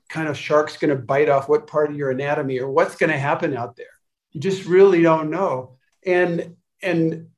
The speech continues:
I look at the plants, you know, I look at the birds, I look at the anim-,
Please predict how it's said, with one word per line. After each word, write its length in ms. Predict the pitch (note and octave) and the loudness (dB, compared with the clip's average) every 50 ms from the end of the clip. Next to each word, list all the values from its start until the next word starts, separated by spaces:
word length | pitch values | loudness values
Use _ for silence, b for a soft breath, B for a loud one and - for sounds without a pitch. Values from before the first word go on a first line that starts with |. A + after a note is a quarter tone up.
| _ _ - | _ _ -6
I 140 | C#3+ C#3+ F3 | -2 0 2
look 200 | F3+ G3 G3 G3+ | 2 2 2 2
at 120 | F#3+ F#3+ | 0 -2
the 80 | G3+ F#3+ | -2 -6
plants, 720 | - - - F3 F#3 G3 E3+ A2 G#2 - - - - - | -6 -6 -6 -6 -4 -4 -6 -8 -10 -14 -18 -20 -18 -12
you 80 | - D3+ | -8 -6
know, 80 | C#3+ C#3 | -4 -2
I 80 | C#3 | 0
look 160 | D3+ F#3 - | 0 0 0
at 100 | G3 F#3+ | -2 -4
the 60 | F3+ D#3+ | -8 -10
birds, 540 | C#3+ C#3+ F3 E3+ E3+ D#3+ C#3+ C3 B2 - | -4 0 2 2 4 4 2 0 -2 -4
I 60 | B2 C3 | -6 -6
look 200 | C#3 D3 D3 D#3 | -6 -6 -8 -8
at 80 | D3 | -8
the 140 | D#3 D3 D3 | -6 -6 -6
anim-, 180 | D#3+ E3 E3 | -6 -6 -8